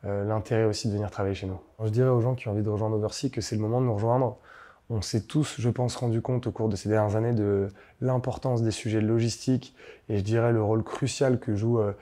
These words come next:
euh, les métiers qui sont liés à la logistique, aux opérations dans nos modes de vie et aussi dans les sujets de transition, euh, vers des, une économie plus durable. Et ce que je dirais, c'est que je pense, alors je suis jugé parti, mais qu'on est, euh,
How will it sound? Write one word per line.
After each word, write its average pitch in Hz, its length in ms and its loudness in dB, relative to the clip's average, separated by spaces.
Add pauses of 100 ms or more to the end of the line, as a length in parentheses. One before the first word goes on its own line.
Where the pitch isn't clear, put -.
(300)
euh, 104 100 2
les 104 140 4
métiers 110 320 0
qui - 100 -12
sont 107 140 -4
liés 107 140 2
à 101 40 2
la 98 80 2
logistique, 101 380 -4
aux 107 100 0
opérations 110 560 -4 (360)
dans 107 100 0
nos 107 100 4
modes 117 160 4
de 113 100 4
vie 147 360 4 (320)
et 143 100 6
aussi 131 580 2 (100)
dans 113 140 0
les 110 100 0
sujets 110 240 -2
de - 40 -6
transition, 113 680 -2
euh, 98 120 0 (340)
vers 104 120 -2
des, 104 160 2
une 107 160 0
économie 110 360 0
plus - 140 -6
durable. 117 340 6
Et - 20 2
ce - 80 -4
que - 100 -8
je 101 60 -4
dirais, 117 240 4
c'est - 160 -6
que 95 240 -2 (280)
je 117 140 0
pense, - 500 -2 (220)
alors 90 180 -12
je - 60 -16
suis 110 160 -6
jugé 113 260 4
parti, 131 380 2
mais 123 100 4
qu'on 113 220 0
est, 110 120 4
euh, 101 160 2